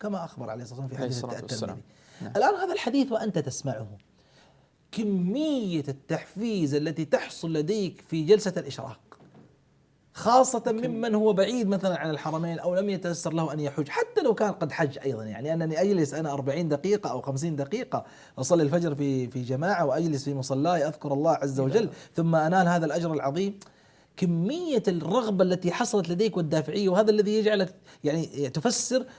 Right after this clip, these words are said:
Speaker 1: ما يحصل أحيانًا في كمية الناس الذين يجلسون في المساجد.
Speaker 2: صحيح.
Speaker 1: تجي يصلوا الفجر ويجلسون في أماكنهم
Speaker 2: ويجلس.
Speaker 1: يقرؤون القرآن.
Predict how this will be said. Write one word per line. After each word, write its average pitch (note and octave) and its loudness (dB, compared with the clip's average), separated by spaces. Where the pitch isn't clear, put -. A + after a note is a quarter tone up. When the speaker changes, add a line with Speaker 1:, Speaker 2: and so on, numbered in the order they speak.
Speaker 1:
ما E3 4
يحصل F#3+ 4
أحيانًا F3 0
في C#3+ 2
كمية F3+ 2
الناس E3 -2
الذين D3+ -2
يجلسون C#3 -2
في C3+ -6
المساجد. C3 -2
Speaker 2:
صحيح. C3 -10
Speaker 1:
تجي D3 -4
يصلوا C#3+ -4
الفجر E3 -6
ويجلسون D#3 -6
في C3 -6
أماكنهم B2+ -4
Speaker 2:
ويجلس. C#3+ -6
Speaker 1:
يقرؤون C3+ -6
القرآن. C#3+ -6